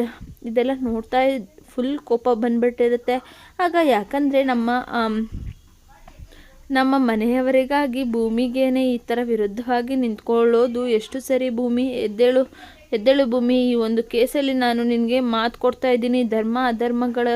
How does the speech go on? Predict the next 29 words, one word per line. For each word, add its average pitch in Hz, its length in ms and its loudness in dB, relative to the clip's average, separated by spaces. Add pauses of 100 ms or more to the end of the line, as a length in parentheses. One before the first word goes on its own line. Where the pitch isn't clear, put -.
ಯುದ್ಧ 220 300 -4 (640)
ಇದು. 254 240 -2
ಈ 254 240 -2
ಮಾತಲ್ಲಿ 240 720 -2
ನಾನು 240 400 0
ನಿನಗೆ 247 360 0
ಇವತ್ತು 240 440 -4
ಯಾ-, 220 340 -6
ಮಾವ 220 360 -2 (220)
ನಿಮಗೂ 240 420 -2
ಅಷ್ಟೇ 233 420 -4
ನಾನೊಂದು 233 480 -2
ಸವಾಲು 233 460 -8
ಹಾಕ್ತಾ 247 280 -4
ಇದ್ದೀನಿ. 247 280 -2
ಈ 269 220 -4
ಒಂದು 247 280 0
ಯುದ್ಧದಲ್ಲಿ 269 680 -2 (500)
ನಾನು 294 580 0
ಗೆಲ್-, 226 420 0
ಆ, 226 140 -2
ಗೆಲ್ತೀನೋ, 240 760 0
ಆ, 226 520 -4
ನೀವು 226 520 -2
ಗೆಲ್ತಿರೋ 247 480 2
ನಿಜಾನೇ 240 480 -2
ಸತ್ಯಕ್ಕೆ 247 540 -6
ಧರ್ಮಕ್ಕೆ 214 600 -4
ಕಾಲ 220 280 0